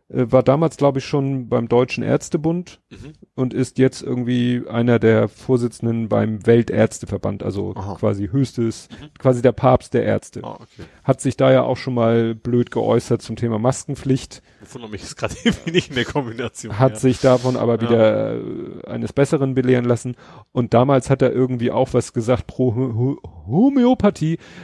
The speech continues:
Speaker 1: was sicherlich auch damit zusammenhängt, dass wohl seine Frau praktizierende
Speaker 2: Ach, stimmt, das war da, ja.
Speaker 1: Homöopathin
Speaker 2: Ja. Mhm.
Speaker 1: ist. Ne?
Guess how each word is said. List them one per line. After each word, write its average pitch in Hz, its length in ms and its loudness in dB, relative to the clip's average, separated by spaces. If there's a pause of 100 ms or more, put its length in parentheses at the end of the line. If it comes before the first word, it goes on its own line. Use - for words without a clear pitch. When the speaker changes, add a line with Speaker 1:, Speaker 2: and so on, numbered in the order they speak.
(140)
Speaker 1:
was 127 520 0
sicherlich 170 420 2
auch 170 100 0
damit 131 320 0
zusammenhängt, 127 680 0
dass - 280 -2
wohl 117 220 2
seine 120 260 0
Frau - 480 0
praktizierende - 720 -4
Speaker 2:
Ach, - 80 0
stimmt, 107 180 0
das 95 180 -4
war 110 140 2
da, 92 160 -4
ja. 117 120 2
Speaker 1:
Homöopathin 113 1200 0
Speaker 2:
Ja. 110 100 -14
Mhm. 113 80 -8
Speaker 1:
ist. - 500 -8 (540)
Ne? 117 460 0